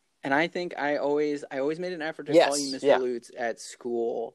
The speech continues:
Speaker 2: You did. I remember,
Speaker 1: until I graduated.
Speaker 2: dude, one of the,
Speaker 1: And
Speaker 2: the
Speaker 1: then it was
Speaker 2: best
Speaker 1: just Jared.
Speaker 2: things, one of the, my, honestly, and, and this is, I'm not just hyping you up, I'm not gassing you up.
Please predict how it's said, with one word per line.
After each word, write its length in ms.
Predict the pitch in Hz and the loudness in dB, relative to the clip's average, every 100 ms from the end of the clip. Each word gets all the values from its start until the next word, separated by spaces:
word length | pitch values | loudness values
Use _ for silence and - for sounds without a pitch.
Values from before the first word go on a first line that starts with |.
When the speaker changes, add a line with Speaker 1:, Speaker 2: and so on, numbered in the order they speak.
| - | -2
Speaker 2:
You 140 | 165 | 6
did. 200 | 160 466 - | 8 8 6
I 80 | 147 | 4
remember, 280 | 131 120 117 | 6 4 4
Speaker 1:
until 240 | 117 117 | 2 -2
I 100 | 117 | -4
graduated. 340 | 117 113 170 117 | -4 -2 -2 -2
Speaker 2:
dude, 80 | 123 | -2
one 140 | 151 | 0
of 80 | 190 | 0
the, 80 | 151 | -4
Speaker 1:
And 140 | 135 | -4
Speaker 2:
the 60 | 123 | -4
Speaker 1:
then 60 | 120 | -2
it 60 | |
was 80 | 123 | 0
Speaker 2:
best 80 | 127 | 0
Speaker 1:
just 200 | - 156 | -2 -4
Jared. 140 | 107 110 | -4 -6
Speaker 2:
things, 240 | - - - | -8 -12 -6
one 180 | 131 | -2
of 100 | 139 127 | -2 -4
the, 40 | 120 | -8
my, 140 | 117 - | -6 0
honestly, 400 | 123 131 - 92 | 0 0 -4 -8
and, 100 | 110 113 | -12 -10
and 160 | 113 113 | -8 -6
this 140 | - | -6
is, 260 | 120 107 - | -6 -6 2
I'm 120 | 110 | 2
not 120 | 117 | 2
just 140 | 131 127 | 0 2
hyping 260 | 123 127 | 2 2
you 140 | 123 120 | -2 -2
up, 80 | - | -2
I'm 60 | |
not 140 | 110 104 | -4 0
gassing 300 | 123 - 123 | -2 -2 -2
you 100 | |
up. 100 | 127 | 0